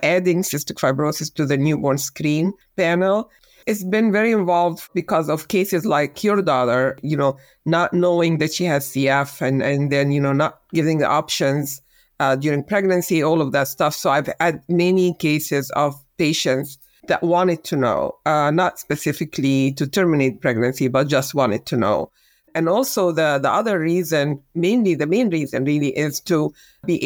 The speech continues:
able to diagnose C F before they have symptoms, because traditionally,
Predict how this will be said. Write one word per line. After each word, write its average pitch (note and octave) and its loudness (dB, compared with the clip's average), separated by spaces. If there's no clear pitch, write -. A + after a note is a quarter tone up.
able F#3+ 2
to - -6
diagnose D3+ 0
C C#3 0
F C#3 0
before D#3+ 0
they D3 0
have C#3+ 0
symptoms, - -4
because D3+ -2
traditionally, E3 0